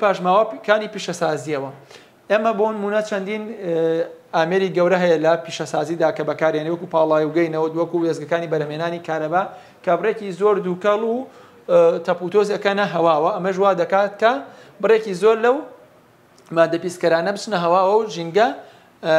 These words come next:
پیس بکەن. هەروەها پیسبوونی ژینگەش هەرچەنە زۆرێک لەو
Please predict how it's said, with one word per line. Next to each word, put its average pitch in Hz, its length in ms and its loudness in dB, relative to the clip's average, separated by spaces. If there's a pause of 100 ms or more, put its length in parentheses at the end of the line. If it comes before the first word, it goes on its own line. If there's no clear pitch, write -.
(720)
پیس 190 240 -4
بکەن. 208 240 -2 (100)
هەروەها 208 400 2 (640)
پیسبوونی 214 460 -4
ژینگەش 185 400 2 (140)
هەرچەنە 202 400 0 (320)
زۆرێک 214 320 4
لەو 240 100 2